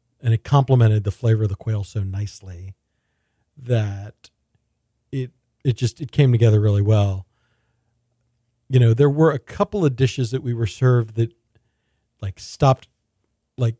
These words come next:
tasting like barbecue, right? Like, just 'cause they had a smoke component, I, I think, like, went, went too far the other way. Um, but, you know, the one, the one dish that,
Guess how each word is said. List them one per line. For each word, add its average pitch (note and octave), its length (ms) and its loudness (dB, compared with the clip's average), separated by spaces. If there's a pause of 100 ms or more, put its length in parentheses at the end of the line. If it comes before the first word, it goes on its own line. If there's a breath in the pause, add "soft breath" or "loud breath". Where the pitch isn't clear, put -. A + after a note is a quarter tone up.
(140)
tasting C3+ 460 -4
like B2 240 -2
barbecue, G3+ 600 -6 (120)
right? F#3+ 300 0
Like, B2 160 0
just - 180 -16
'cause C3 100 -10
they B2+ 100 -4
had A#2+ 100 -4
a G#2+ 40 -12
smoke B2+ 300 -6
component, B2 540 -2 (600)
I, B2 220 -10
I C3 80 -4
think, A#2 240 0
like, A#2 280 0
went, A#2 200 2 (180)
went B2 340 -2
too D3 200 0
far B2 420 2
the B2 120 4
other B2 180 4
way. A#2+ 380 2 (1400)
Um, G#2 640 -8 (600)
but, C#3 200 0
you D#3 80 4
know, B2+ 140 6
the C3 80 4
one, F3+ 360 2
the C#3 120 0
one F#3 460 0
dish E3 340 2
that, C3 180 0